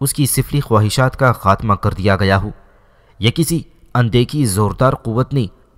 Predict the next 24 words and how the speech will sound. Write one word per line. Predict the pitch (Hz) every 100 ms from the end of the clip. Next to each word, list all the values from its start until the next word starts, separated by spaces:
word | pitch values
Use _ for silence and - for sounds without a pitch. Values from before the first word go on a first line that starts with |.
| _
उस | 135 -
बड़े | 95 117 143
कमरे | - 120 135
में | 139 139
तमद्दुन | - 104 101 87 123
की | 127 131 113 -
कमंद | 104 113 117
को | - 113
काटकर | 107 104 - 131 - - _ _
एक | 120 -
तूफानी | 123 117 143 147 135
जखन | 87 104 - 113
से | 110 117
उसे | 107 - 113
रौंद | 87 101 101 -
कर | 107
रख | 90 82
दिया | 87 101
हो। | 90 87 - _ _ _ _ _ _
उस | 127 -
समय | 156 165
उसके | 156 - 139
चेहरे | - 107 123
पर | - 135